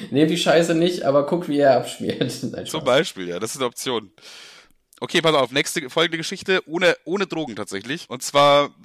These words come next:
Speaker 2: gab's irgendwie relativ viele Wespen auf diesem Gelände. Boah, erstmal da, äh,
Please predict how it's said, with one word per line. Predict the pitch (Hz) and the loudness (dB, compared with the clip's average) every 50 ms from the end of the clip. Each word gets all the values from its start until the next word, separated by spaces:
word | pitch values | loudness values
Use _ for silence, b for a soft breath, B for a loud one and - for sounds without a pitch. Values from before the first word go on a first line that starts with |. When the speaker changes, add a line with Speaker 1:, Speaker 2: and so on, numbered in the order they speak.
| - _ | -20 _
Speaker 2:
gab's | - 135 139 - - - - | 0 2 2 2 0 -4 -4
irgendwie | - 143 147 147 147 143 143 143 143 143 | -4 -4 -6 -6 -8 -8 -6 -4 -2 -2
relativ | 139 135 123 147 165 175 - - 147 | -2 0 2 4 4 4 2 -2 -8
viele | - - - 151 143 131 107 | -10 -14 -10 -8 -8 -4 -2
Wespen | 120 147 - - - - 139 | -2 -2 -2 -4 -8 -8 -8
auf | 90 101 98 - | -10 -10 -10 -10
diesem | 104 95 95 98 | -12 -12 -10 -10
Gelände. | 92 95 90 95 95 98 104 113 143 180 _ _ | -8 -8 -8 -8 -8 -4 -4 -6 -6 -6 _ _
Boah, | - 131 147 | 0 2 4
erstmal | 180 185 - 202 180 | 4 4 2 2 4
da, | 170 196 190 | 4 4 4
äh, | 143 - - 160 156 156 | 4 0 -4 -4 -4 -4